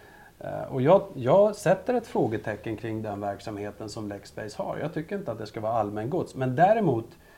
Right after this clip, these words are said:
så har jag respekt för den, eh, kritik som du ger, nämligen att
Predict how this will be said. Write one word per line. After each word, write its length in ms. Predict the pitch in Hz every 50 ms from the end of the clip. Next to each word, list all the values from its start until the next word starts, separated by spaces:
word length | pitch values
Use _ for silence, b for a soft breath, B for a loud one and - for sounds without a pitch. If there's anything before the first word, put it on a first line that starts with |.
| b b b b b b b b
så 140 | b - 147
har 120 | 127 131
jag 100 | 127 127
respekt 480 | 123 131 127 - - - 196 185 - -
för 120 | - 185
den, 300 | 160 131 120 117 117 123 - - - _
eh, 80 | - 139 - - - 160
kritik 400 | - - 143 135 - 123 113 113
som 160 | - - 123 113
du 120 | 120 117
ger, 300 | 113 110 107 104 113 123 -
nämligen 380 | - 147 131 117 110 110 110 113
att 200 | 110 110 -